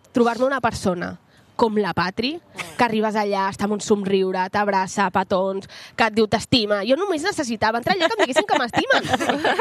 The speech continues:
Speaker 2: És que,
Speaker 1: Ho dic, és
Speaker 2: Andrea,
Speaker 1: que
Speaker 2: tu també.
Speaker 1: sempre t'ho he agraït molt, perquè et vas portar superbé amb mi i hem coincidit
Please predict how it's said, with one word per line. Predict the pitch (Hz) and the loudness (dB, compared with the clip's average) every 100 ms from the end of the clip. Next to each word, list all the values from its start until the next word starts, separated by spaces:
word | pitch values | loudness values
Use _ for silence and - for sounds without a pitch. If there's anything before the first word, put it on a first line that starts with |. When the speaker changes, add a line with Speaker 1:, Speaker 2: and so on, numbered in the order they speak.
| 466 - - 370 - - - 622 | 0 0 -2 -4 -4 -8 -4 -4
Speaker 2:
És | 285 277 | -2 -2
que, | 247 | -2
Speaker 1:
Ho | 269 | 0
dic, | 311 311 | 0 0
és | |
Speaker 2:
Andrea, | 240 | 0
Speaker 1:
que | 294 | 0
Speaker 2:
tu | 240 | 0
també. | 247 233 226 | -2 0 0
Speaker 1:
sempre | 247 330 403 277 | 2 2 0 2
t'ho | 294 | 2
he | 311 | 2
agraït | 330 311 226 | -2 -4 -2
molt, | 226 294 254 | 0 0 -2
perquè | 226 240 233 | -2 -2 0
et | |
vas | 220 - | -2 -2
portar | 294 302 - | -2 -2 -2
superbé | - - 339 294 240 220 | -12 2 4 4 2 0
amb | 254 | -2
mi | 247 269 | -2 -2
i | |
hem | 233 | -2
coincidit | 226 233 220 | -4 -4 -6